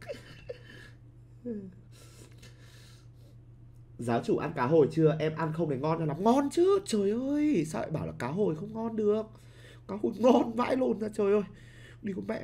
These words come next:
tôi ngồi tôi solo luôn với cả địt mẹ cái đống rau sống, xong rồi lại là có, có, có rong biển, rong biển, xong rồi lại còn có cả wasabi thì mẹ, nước tương đấy, tôi thề các bạn, tôi ngồi tôi solo luôn, địt mẹ,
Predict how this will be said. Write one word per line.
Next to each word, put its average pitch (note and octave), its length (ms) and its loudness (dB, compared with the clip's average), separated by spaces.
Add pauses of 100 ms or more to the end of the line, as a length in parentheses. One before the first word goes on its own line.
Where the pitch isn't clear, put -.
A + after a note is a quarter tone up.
(120)
tôi G3 160 6
ngồi F#3+ 240 0
tôi F3 80 -4
solo G3 420 4
luôn A#3 340 2
với G#3 120 -4
cả D#3 240 -4
địt D#3+ 140 -8 (120)
mẹ A2+ 120 -8 (100)
cái D#3 100 -6
đống D#3 280 -2
rau F#3 140 -4
sống, E3 320 0
xong F#3 180 -6
rồi D#3+ 80 0
lại - 140 -2
là C#3 220 -6 (1000)
có, D3 280 0
có, D#3 220 -2
có D#3+ 240 2
rong F#3 200 0
biển, E3+ 260 10
rong E3+ 140 0
biển, E3 260 4
xong D#3+ 140 -6
rồi D#3+ 80 -2
lại D#3 140 -2
còn D#3 180 -2
có C#3+ 200 -2
cả C3 240 0 (520)
wasabi F#3 680 2
thì F3 140 -2 (160)
mẹ, - 180 -6
nước D#3 400 -2
tương A#3+ 320 10
đấy, A3 120 -2
tôi G#3 220 0
thề F#3 200 2
các F#3+ 60 -6
bạn, - 140 -6
tôi G3 80 -2
ngồi F#3 140 -4
tôi F3+ 100 -6
solo A#3 380 10 (240)
luôn, A3+ 280 4
địt G3+ 120 -10 (100)
mẹ, - 120 -6